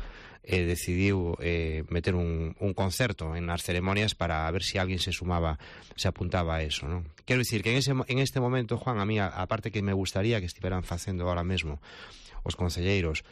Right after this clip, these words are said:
do, do goberno municipal é preocupándose de cando vamos a abrir a chavasqueira, preocupándose de cando vamos a ter ordenanza de veladores, preocupándose de cando vamos ter plan xeral de ordenación municipal, preocupándose de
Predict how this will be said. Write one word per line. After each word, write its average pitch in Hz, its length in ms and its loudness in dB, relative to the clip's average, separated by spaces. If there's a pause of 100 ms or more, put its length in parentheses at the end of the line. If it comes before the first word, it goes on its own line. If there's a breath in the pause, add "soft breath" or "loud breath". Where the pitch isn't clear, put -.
(280 loud breath)
do, 80 560 2
do 80 160 0
goberno 92 320 4
municipal 98 560 0
é 101 160 -4
preocupándose 95 640 0
de 87 80 0
cando 92 240 2
vamos 90 320 2
a 85 80 -2
abrir 82 240 -2
a 82 80 -2
chavasqueira, 101 800 0
preocupándose 87 640 0
de 87 80 0
cando 90 240 0
vamos 87 240 0
a - 80 -12
ter 90 80 -4
ordenanza 87 480 -2
de 78 80 -2
veladores, 95 640 0
preocupándose 85 720 -2 (400 loud breath)
de 95 100 -6
cando 95 220 0
vamos 90 240 0
ter 92 160 -4
plan 90 160 2
xeral 90 240 2
de 85 80 0
ordenación 82 480 0
municipal, 101 640 0
preocupándose 90 880 -4 (480 loud breath)
de 92 80 2